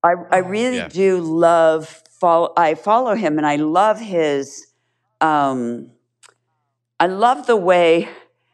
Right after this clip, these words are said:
Speaker 1: he respects art and artists. I love the way he's really true in his, uh, look and observation at art.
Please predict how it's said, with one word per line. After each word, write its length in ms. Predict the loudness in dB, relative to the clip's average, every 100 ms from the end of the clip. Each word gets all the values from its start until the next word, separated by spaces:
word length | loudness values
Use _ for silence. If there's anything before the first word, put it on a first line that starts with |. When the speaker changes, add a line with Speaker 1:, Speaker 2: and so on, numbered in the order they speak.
| _ _ _ _ _ _
Speaker 1:
he 760 | -20 -8 -4 0 2 2 0 -8 _
respects 1080 | -6 -4 -4 -6 -20 -6 -4 -2 -6 -18 -20 _ -2
art 400 | 0 0 -2 -4
and 160 | -6 -4
artists. 680 | -2 -2 -4 -8 -14 -20 -20 _ _ _ -20 -20 -20 -20 -18 -18 -20 -8 -6 -6 -2 -2 -2 -4 -2 0
I 120 | 2
love 260 | 2 0 -2
the 80 | 0
way 220 | 2 0
he's 280 | -2 -6 -4
really 260 | -4 -2 -6
true 760 | -12 -14 -6 -4 -4 -6 -12 _
in 160 | -10 -8
his, 640 | -8 -8 -6 -8 -12 -20 _ _ _ _ -20 _ _ _ _ _ _ _ _ _ -20 _
uh, 480 | 0 0 -2 -4 -8
look 360 | -4 0 -2 -2 -6
and 140 | -2
observation 920 | -2 -2 -8 -8 -4 -4 -4 -8 -8 -6
at 140 | -4 -2
art. 420 | -2 -4 -12